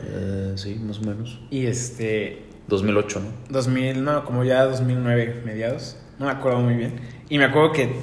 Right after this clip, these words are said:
Speaker 2: me encantaba el BlackBerry, güey, y estaba muy chido.
Speaker 1: Y la nostalgia va a
Speaker 2: A que, güey, pues ahora... Es, hasta se lo comenté a, con la persona, bueno, a mi compañera de trabajo, y le dije, "Pues ahora como que,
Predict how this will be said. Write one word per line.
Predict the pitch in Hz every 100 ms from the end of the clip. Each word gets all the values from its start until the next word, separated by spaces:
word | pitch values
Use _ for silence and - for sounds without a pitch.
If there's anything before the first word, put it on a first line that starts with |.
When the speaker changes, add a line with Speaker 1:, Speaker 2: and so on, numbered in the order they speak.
| 117
Speaker 2:
me | 120
encantaba | 117 120 131
el | 139
BlackBerry, | 131 131 131 135 139
güey, | 135 135
y | 135 110 - - - - - -
estaba | - 120 117
muy | 117
chido. | 117 - 113 - - -
Speaker 1:
Y | 113
la | 110 107
nostalgia | 107 95 110 110 117
va | 110 107
a | 113 123 - - - - - - - -
Speaker 2:
A | 135 135
que, | 131 135 139 139 135
güey, | 147 165 151
pues | 156 123
ahora... | 143 156 170 151 113 104 - - -
Es, | 147 127 123 - - 143
hasta | 143 143
se | 135
lo | 139
comenté | 131 131 127
a, | 135 143 139
con | 123 113
la | 107
persona, | 110 131 127 -
bueno, | 139 131 120 - -
a | 120
mi | 123
compañera | 123 117 127 131
de | 139
trabajo, | 127 131 - -
y |
le | 127
dije, | 123 120 120
"Pues | 123
ahora | 143 160 160
como | 143 123
que, | 120 113